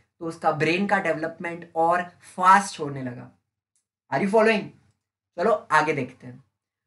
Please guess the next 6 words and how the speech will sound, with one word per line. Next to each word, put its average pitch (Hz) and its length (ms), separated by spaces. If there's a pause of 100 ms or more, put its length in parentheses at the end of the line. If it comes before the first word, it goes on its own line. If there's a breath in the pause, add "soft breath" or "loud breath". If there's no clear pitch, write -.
(460)
Now, 208 200 (360)
one 240 260 (100)
point 294 320
five 202 260
to 240 120 (140)
one 254 180